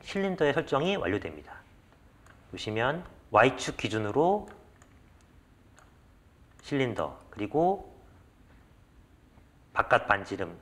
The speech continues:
그리고 안에 반지름을 기준으로 구현됨을 보실 수 있습니다. 여기에서 컨트롤 이 키를 눌러서 들어가 보면 이너 라디우스를 영으로 바꿔줄 수 있고,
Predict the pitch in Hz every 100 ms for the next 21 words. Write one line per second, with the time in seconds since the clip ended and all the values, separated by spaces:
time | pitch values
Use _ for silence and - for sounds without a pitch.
0 | - 95 98 151 170 - 113 131 - 98
1 | 98 107 98 - 95 90 123 185 196 -
2 | - - 110 95 95 156 - 98 - 131
3 | - 80 - - - - - - - -
4 | - - - - - - - - - 101
5 | 95 113 107 143 160 180 - - - -
6 | - - - - - - - - 147 -
7 | 151 107 - 113 95 98 92 135 156 165
8 | - - - - - - - - - -
9 | - 104 104 101 95 110 92 80 - -
10 | - - - - - - - - _ -
11 | - - - - - _ - - - -
12 | - - - - - - - 117 123 98
13 | 101 98 - 135 147 139 - 104 104 110
14 | - - 110 101 - - - 127 165 208
15 | -